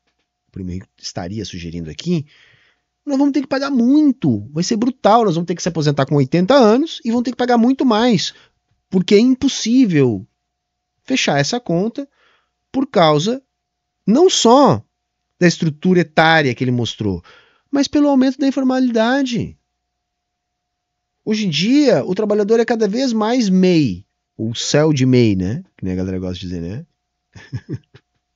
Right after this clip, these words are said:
C E O de mei, né? Cada vez mais mei. Não paga I N S S. É cada vez mais frila. Então, além de tá diminuindo a base da pirâmide,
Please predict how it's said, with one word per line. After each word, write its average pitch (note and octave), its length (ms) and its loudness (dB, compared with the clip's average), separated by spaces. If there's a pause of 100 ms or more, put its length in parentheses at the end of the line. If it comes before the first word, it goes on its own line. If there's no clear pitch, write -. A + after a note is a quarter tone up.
(300)
C - 200 -6
E C#3 180 2
O D3+ 220 2
de B2 120 0
mei, A#2 400 0
né? B2 360 -4 (760)
Cada - 140 -8
vez C#4 160 -6
mais C#4+ 180 0
mei. A#3+ 460 0 (580)
Não D4+ 140 -2
paga B3+ 320 0
I - 20 0
N C4 80 0
S C4+ 220 -2
S. G3+ 520 -4 (240)
É E3 60 -12
cada G#3 160 -4
vez A3 140 2
mais B3 200 2
frila. G#3+ 560 2 (280)
Então, A3+ 180 2
além A#3 400 2
de C#4 100 -2
tá G#3+ 160 0
diminuindo F#3+ 1160 2
a - 80 -2
base C3+ 260 2
da C3 80 -2
pirâmide, C3 800 0